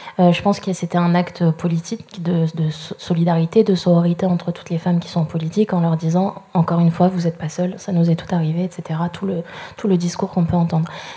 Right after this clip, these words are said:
Moi, ce que j'y ai vu et ce que, ce que je porte, c'est également, euh, un acte politique et une, euh, m-, mise en garde envers, euh,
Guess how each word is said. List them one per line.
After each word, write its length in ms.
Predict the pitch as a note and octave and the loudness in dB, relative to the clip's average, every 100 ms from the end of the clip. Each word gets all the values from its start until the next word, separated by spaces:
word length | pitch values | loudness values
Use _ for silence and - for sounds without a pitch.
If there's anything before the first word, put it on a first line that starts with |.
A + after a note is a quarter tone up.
| - - | -18 -2
Moi, 160 | G3 G#3 | 4 4
ce 100 | - | 4
que 100 | F3+ | 0
j'y 220 | E3+ F3 | 2 4
ai 60 | F3 | 4
vu 140 | A#3 | 6
et 140 | A3+ | 4
ce 100 | F3+ | 4
que, 240 | - E3+ E3+ | 0 0 0
ce 100 | - | 2
que 100 | F3+ | 0
je 100 | - | 4
porte, 260 | A#3 A#3 | 2 2
c'est 140 | - F3 | -2 0
également, 540 | E3+ E3+ F3+ G#3 G#3+ | 4 4 4 6 6
euh, 220 | F#3 F3 F3 - - - - | 6 6 4 -4 -16 -10 4
un 160 | F3 | 6
acte 380 | E3+ E3+ - E3 | 6 2 2 2
politique 600 | E3 F3 E3+ - C4 C4 | 4 2 0 0 -4 0
et 140 | F#3+ F3 | 2 4
une, 260 | F3 F3 | 4 6
euh, 560 | E3 D#3 D#3+ D#3+ E3 E3+ | 6 4 4 2 0 -2
m-, 260 | G3+ F#3+ F3+ | 0 2 4
mise 280 | F#3+ G#3 F#3 | 6 6 6
en 120 | F3 | 2
garde 400 | F3 A3 B3+ G#3+ - | 2 4 2 0 0
envers, 360 | F3 E3+ E3+ | 2 2 2
euh, 420 | D#3+ D#3 E3 E3+ | 2 2 0 -2